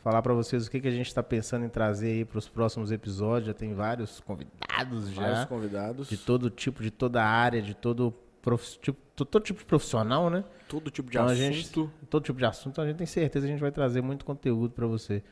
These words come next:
Speaker 1: Então diz aí, Teixeira, como é que foi
Speaker 2: Primeira
Speaker 1: começar essa história do Bitcast?
Speaker 2: A primeira coisa que eu queria falar, antes de falar a história do Bitcast, é s-, falar o conceito do Bitcast pra galera. O que, que, que que eles vão ver aqui?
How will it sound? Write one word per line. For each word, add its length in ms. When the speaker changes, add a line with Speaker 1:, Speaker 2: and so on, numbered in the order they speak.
Speaker 1:
Então 140
diz 160
aí, 260
Teixeira, 380
como 180
é 80
que 80
foi 560
Speaker 2:
Primeira 340
Speaker 1:
começar 460
essa 160
história 260
do 140
Bitcast? 380
Speaker 2:
A 40
primeira 320
coisa 300
que 60
eu 40
queria 200
falar, 360
antes 360
de 320
falar 340
a 20
história 340
do 140
Bitcast, 640
é 300
s-, 320
falar 240
o 60
conceito 520
do 80
Bitcast 400
pra 100
galera. 380
O 40
que, 180
que, 260
que 160
que 80
eles 60
vão 160
ver 80
aqui? 280